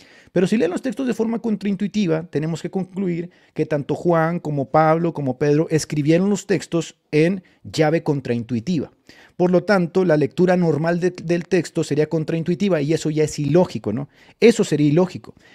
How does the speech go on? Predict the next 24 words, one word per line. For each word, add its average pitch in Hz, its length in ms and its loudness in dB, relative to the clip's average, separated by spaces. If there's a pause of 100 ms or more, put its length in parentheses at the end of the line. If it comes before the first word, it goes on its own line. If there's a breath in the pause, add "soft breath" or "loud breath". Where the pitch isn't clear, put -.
(140)
porque 151 440 0 (120)
si 147 120 -6
nosotros 160 500 -2 (100)
partimos 170 540 -2
e 147 60 0
interpretamos 151 560 0
la 156 120 4
realidad 139 420 2 (140)
tal 165 180 0
como 175 180 -2
la 131 140 -2
tenemos, 131 480 -2
no, 165 280 2
no 147 180 0
de 160 80 4
forma, 165 340 0
de 139 120 -2
la 135 80 0
forma 156 260 -4
que 143 140 -8
queremos, 180 320 -2
de 156 240 -4 (120)
contraintuitiva. 139 840 -4
Bien. 123 220 0